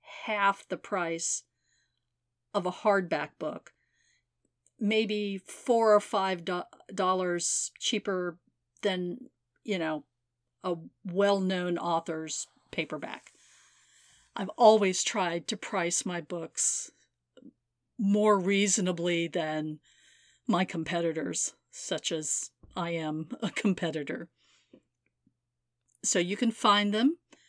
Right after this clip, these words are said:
on my Amazon author page, which is author, no, sorry, amazon dot com slash author slash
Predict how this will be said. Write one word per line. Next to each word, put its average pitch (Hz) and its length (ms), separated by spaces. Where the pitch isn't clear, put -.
on 180 260
my 170 520
Amazon 185 640
author 185 320
page, 202 640
which 175 240
is 160 340
author, 202 540
no, - 240
sorry, - 360
amazon 214 480
dot 196 240
com 190 480
slash 175 540
author 175 400
slash 170 600